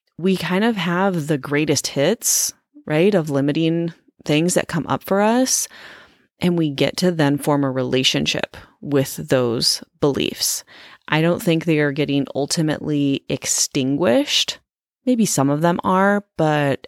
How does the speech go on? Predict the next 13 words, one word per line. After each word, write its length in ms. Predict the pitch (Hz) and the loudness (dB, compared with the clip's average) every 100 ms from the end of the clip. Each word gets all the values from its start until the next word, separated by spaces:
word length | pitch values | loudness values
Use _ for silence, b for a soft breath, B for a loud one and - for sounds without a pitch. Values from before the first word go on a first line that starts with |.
| - | -4
our 580 | 156 151 156 151 143 139 B B B B B B B _ _ - - - 156 | 0 0 0 0 -2 -6 B B B B B B B _ _ -20 -20 -12 -8
deepest, 500 | 170 165 165 156 - | -4 -2 0 -2 -4
loudest 500 | 151 143 151 151 - | -4 -2 0 0 0
ones, 580 | 147 143 165 208 214 - | 0 2 2 0 -2 -2
they're 160 | - 175 | 0 2
not 180 | 220 240 | 2 2
necessarily 760 | 202 240 202 185 190 196 196 - | 0 0 2 2 4 2 0 0
ever 260 | 151 214 | 2 2
getting 280 | 180 123 120 | 2 2 -2
extinguished. 800 | - - - 92 - - - - - | -4 -4 -4 -4 -6 -6 -6 -8 -8
So 280 | - 160 | -2 2
it's 140 | 151 | 2
an 100 | - | 0